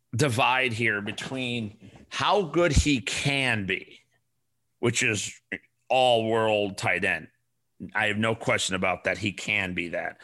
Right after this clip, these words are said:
I do have a very big question how good he's gonna be out of the gate and in what systems as well. I don't think, he's not a guy you can just put in there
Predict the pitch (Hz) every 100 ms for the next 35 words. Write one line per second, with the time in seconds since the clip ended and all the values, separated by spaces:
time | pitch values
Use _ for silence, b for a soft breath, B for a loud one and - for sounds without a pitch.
0 | B B 110 123 160 139 92 120 190 147
1 | 110 - 123 110 113 110 110 101 123 98
2 | 98 - 98 92 90 85 87 85 - -
3 | _ _ _ _ _ _ - 110 104 98
4 | 98 - 120 110 113 - - 120 - 104
5 | 87 87 95 95 87 - B B _ _
6 | 143 180 220 180 143 - _ _ _ -
7 | 139 135 113 110 170 214 - 165 190 208
8 | 147 139 127 110 135 175 165 131 147 156
9 | 123 123 117 - 160 147 156 170 120 92
10 | 90 117